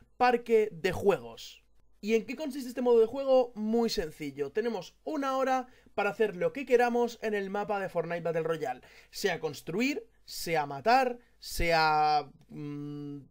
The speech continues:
bailar, lo que os apetezca lo podéis hacer en el mapa. Tenéis una hora. Solo podéis entrar con gente de vuestro escuadrón. Solo sois cuatro jugadores,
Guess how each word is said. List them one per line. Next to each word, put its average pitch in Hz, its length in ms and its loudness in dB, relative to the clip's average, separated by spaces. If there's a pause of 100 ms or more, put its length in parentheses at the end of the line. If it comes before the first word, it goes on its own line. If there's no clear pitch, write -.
bailar, 147 720 -2
lo 156 180 2
que 165 60 -6
os 160 100 -2
apetezca 165 400 -2
lo 226 100 2
podéis 202 200 -2
hacer 240 160 0
en 233 100 0
el 170 140 -6
mapa. 175 260 -4
Tenéis 208 400 -4
una 269 440 -4
hora. 143 340 -2 (340)
Solo 311 380 -6
podéis 277 180 -6
entrar 254 400 -2
con 202 220 -2
gente 254 400 -2
de 226 80 4
vuestro 196 360 -4
escuadrón. 165 560 -4 (140)
Solo 262 300 2
sois 269 240 -6
cuatro 226 320 -2
jugadores, 233 500 -2